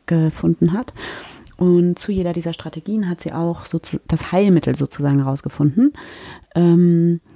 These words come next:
oder festgestellt. Und, ähm, heute fangen wir an mit dem ersten Heilmittel, nämlich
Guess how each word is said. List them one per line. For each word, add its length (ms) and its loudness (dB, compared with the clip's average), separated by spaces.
oder 140 -2
festgestellt. 880 -6
Und, 500 0
ähm, 240 0
heute 520 -2
fangen 400 -2
wir 180 -4
an 380 2
mit 220 2
dem 240 6
ersten 600 0
Heilmittel, 540 2
nämlich 600 0